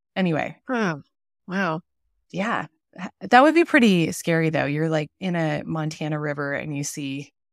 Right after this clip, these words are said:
Speaker 1: a crocodile or an alligator. I mean, it was a small one, but still.
Speaker 2: Still, yeah, it would send you definitely questioning your reality at that moment.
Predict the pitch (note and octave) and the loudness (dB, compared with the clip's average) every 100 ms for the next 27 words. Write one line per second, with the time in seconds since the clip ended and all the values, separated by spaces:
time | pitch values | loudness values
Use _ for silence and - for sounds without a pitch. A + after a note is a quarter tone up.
0 | - F#3 - C#3+ - B2 C3 C#3 B2+ A#2+ | -14 -8 -2 -2 -2 -6 -4 -4 -6 -6
1 | C#3 D3+ D#3 D3 G#3 G#3+ G3+ - F#3 - | -6 -4 -2 0 4 4 2 -4 -10 -6
2 | E3 D3+ C#3 - C#3+ - - C#2+ - - | -4 -4 -4 -6 -8 -8 -8 -6 -8 -10
3 | - B1+ - _ _ _ _ _ - - | -8 -8 -10 _ _ _ _ _ -10 0
4 | B3+ G#3 D3 D#3+ G3+ E3 D3+ F3+ F3 - | 4 4 2 0 0 0 0 -4 -6 -6
5 | F3 E3+ D#3+ D3+ D#3+ - F3 F3+ F3 D#3 | -6 -4 -4 -4 -6 -6 -6 -6 -6 -8
6 | E3 D#3+ D#3+ - _ _ - G3+ F#3+ - | -6 -8 -10 -14 _ _ 0 2 2 2
7 | F3+ F3 E3+ D#3+ D#3+ D3+ D3+ D#3 D#3 D#3 | 2 2 2 2 2 2 2 0 -2 -2
8 | D3+ E3 D3+ D3+ D#3 - | -4 -2 -4 -4 -6 -10